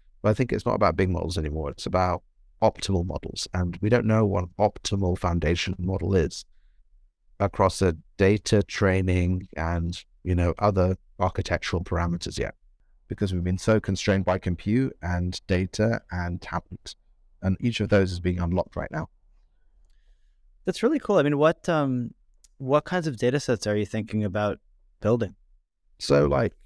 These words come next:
Speaker 1: you know, we're talking to national governments about, like, national broadcaster data.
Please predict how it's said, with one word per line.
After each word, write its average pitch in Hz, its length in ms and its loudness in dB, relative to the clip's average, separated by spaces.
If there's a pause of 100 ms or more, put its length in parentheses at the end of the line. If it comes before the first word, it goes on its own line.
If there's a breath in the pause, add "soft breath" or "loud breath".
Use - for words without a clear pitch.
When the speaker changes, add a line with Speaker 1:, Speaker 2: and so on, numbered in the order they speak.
Speaker 1:
you 185 80 0
know, 120 220 4
we're 113 100 4
talking 123 380 0
to - 80 -4
national 117 400 0
governments 110 520 -2
about, 101 300 2
like, 95 220 0
national 101 320 0
broadcaster 101 580 0
data. 135 340 2